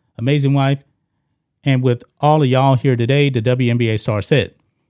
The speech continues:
"I want to thank everyone, and let's keep fighting to bring home every American still detained overseas." That was it. And then the crowd went wild again.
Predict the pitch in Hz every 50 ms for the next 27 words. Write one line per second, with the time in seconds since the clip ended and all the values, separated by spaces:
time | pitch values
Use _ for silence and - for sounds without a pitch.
0 | _ _ _ _ _ _ _ _ - 123 147 180 185 - - 139 - 170 170 165
1 | 175 160 151 147 135 135 135 135 135 139 135 - _ _ _ _ _ _ _ _
2 | _ _ _ _ _ _ - 117 123 143 160 160 - - - 151 131 - - 151
3 | 156 156 151 143 135 - 120 107 139 143 143 147 139 127 143 135 131 131 135 123
4 | - _ _ _ _ _ _ _ - 147 151 156 147 139 131 135 135 135 139 143
5 | - 143 131 135 135 135 - - - 139 135 131 131 117 113 - - 135 123 120
6 | 120 110 107 107 - - 113 95 - - - - _ _ _ _ _ _ _ _
7 | _ _ 120 143 175 180 180 165 151 160 160 151 - - _ _ _ _ _ _
8 | 113 117 120 131 131 131 127 123 - _ _ _ - 113 - 156 156 160 165 165
9 | 156 139 135 135 139 143 143 131 120 123 123 139 - 131 123